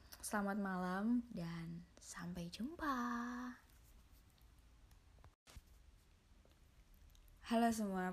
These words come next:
pendengar setia Voice Zero eighteen, apa kabar? Ada... Bella dan Habib di sini.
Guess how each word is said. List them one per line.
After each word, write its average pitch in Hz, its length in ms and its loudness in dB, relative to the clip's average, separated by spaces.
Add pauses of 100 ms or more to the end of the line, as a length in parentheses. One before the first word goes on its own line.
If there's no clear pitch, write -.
pendengar 170 320 2
setia 170 640 0
Voice 170 260 0
Zero 170 320 0
eighteen, 190 460 -4
apa 196 240 -2
kabar? 170 560 0 (480)
Ada... 165 720 0 (2000)
Bella 175 240 4
dan 165 240 2
Habib 190 320 0
di 247 80 2
sini. 160 480 -2